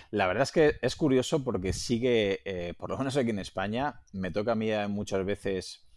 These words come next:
eh, discutir con algún padre porque no quiere que su hijo haga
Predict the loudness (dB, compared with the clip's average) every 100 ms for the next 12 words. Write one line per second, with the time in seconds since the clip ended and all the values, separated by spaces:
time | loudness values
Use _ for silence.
0 | -20 _ -16 -8 -6 -4 -6 -10 -8 -8
1 | -4 -4 -4 -4 0 0 0 -4 -4 -4
2 | -4 -2 -2 0 -2 -2 -4 -4 -8 -10
3 | -8 -8 -8 -2 -2 0 -2 -2 -2 -2
4 | -4 -2 -2 -4